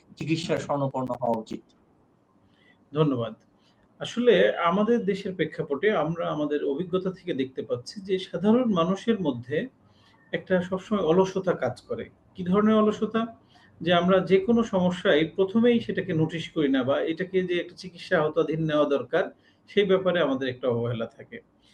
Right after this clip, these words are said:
Speaker 2: যখন এটা খুব সিভিয়ার পর্যায়ে চলে যায়, বাংলায় যদি আমরা বলি দেওয়ালে পিঠ ঠেকে গেছে, তখন যে আমরা এটা চিকিৎসকের কাছে যাই বা চিকিৎসা শরণাপন্ন হই। তো আমরা এই ধরনের রুগীদের যখন আমরা দেখি যে তার, আহ,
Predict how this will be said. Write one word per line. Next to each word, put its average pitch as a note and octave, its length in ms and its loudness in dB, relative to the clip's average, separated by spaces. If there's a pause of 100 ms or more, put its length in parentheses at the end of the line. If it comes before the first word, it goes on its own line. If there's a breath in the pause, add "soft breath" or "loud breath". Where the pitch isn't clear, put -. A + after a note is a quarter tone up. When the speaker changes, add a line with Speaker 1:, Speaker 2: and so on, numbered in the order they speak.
(280 soft breath)
Speaker 2:
যখন G3 260 2
এটা A#3 160 4
খুব A#3 260 0
সিভিয়ার G#3 400 6
পর্যায়ে F#3+ 440 4
চলে E3+ 300 -2
যায়, G#3 180 0
বাংলায় F3 440 2
যদি E3 160 -2
আমরা D#3+ 180 2
বলি D#3+ 220 -2
দেওয়ালে D#3+ 380 4
পিঠ E3 280 -10
ঠেকে D#3 260 -12
গেছে, D#3+ 220 -8
তখন G#3 440 -2
যে F3+ 300 -2 (440 loud breath)
আমরা D#3 240 -2
এটা C#3+ 180 0
চিকিৎসকের C3 560 -8
কাছে B2+ 240 -12
যাই C3+ 280 -2
বা C#3+ 160 -4
চিকিৎসা C3 560 -8
শরণাপন্ন B2 560 -4
হই। A#2 360 -14 (540 soft breath)
তো D#3 100 0
আমরা G#3+ 360 2
এই A3 200 2
ধরনের A#3+ 340 4
রুগীদের F3+ 500 -2
যখন F#3 280 -2
আমরা F3+ 240 -4
দেখি D3+ 340 -6
যে D#3+ 140 -2
তার, D3 260 4
আহ, C#3+ 1000 -4